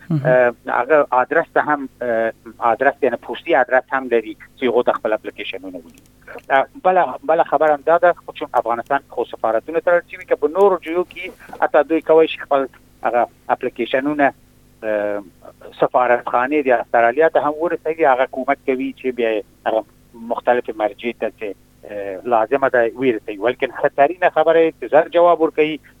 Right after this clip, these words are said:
Speaker 2: همدغه د ویب سایټ له طریقه.
Speaker 1: ډیره زیاته مننه ډاکټر صاحب محترم، اه، تل مو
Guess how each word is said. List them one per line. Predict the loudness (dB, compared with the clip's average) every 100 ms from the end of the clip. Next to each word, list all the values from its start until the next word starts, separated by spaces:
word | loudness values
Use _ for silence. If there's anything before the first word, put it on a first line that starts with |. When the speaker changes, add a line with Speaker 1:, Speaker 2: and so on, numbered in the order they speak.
| -4
Speaker 2:
همدغه | -2
د | -2
ویب | -2 -2
سایټ | 0 -2
له | -4
طریقه. | -14 -16 -20 _ _ -16 0
Speaker 1:
ډیره | 2 4
زیاته | 2 2 4
مننه | 4 6 4
ډاکټر | 2 -4 -2
صاحب | 2 4
محترم، | 2 2 4 2
اه، | 2 0
تل | 2 4
مو | 6 6